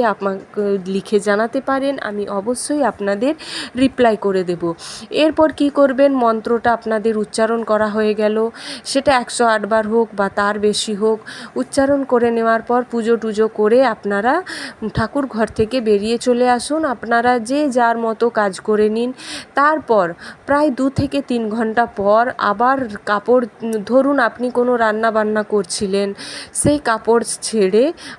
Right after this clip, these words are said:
আবার শুদ্ধ বস্ত্র পরে আবার ঠাকুর ঘরে চলে যান। গিয়ে ওই ফুল নিয়ে আপনাদের পাপড়িগুলো বেটে একটু রস করে নিতে হবে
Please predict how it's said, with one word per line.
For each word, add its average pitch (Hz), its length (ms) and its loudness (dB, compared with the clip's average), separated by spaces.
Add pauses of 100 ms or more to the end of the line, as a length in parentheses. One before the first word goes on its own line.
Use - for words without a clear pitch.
(100)
আবার 220 220 2 (100)
শুদ্ধ 233 240 -2 (180)
বস্ত্র 202 300 -2 (140)
পরে 208 200 4 (160)
আবার 214 220 0 (100)
ঠাকুর 208 360 -6
ঘরে 190 200 -2 (100)
চলে 202 280 2
যান। 262 180 2 (540)
গিয়ে 285 240 4 (260)
ওই 269 100 4 (160)
ফুল 311 280 4 (240)
নিয়ে 262 240 0 (220)
আপনাদের 208 500 0 (440)
পাপড়িগুলো 240 680 0 (320)
বেটে 196 340 2 (180)
একটু - 220 -6 (200)
রস 226 220 4 (160)
করে 185 260 -4
নিতে 185 260 -4
হবে 220 200 0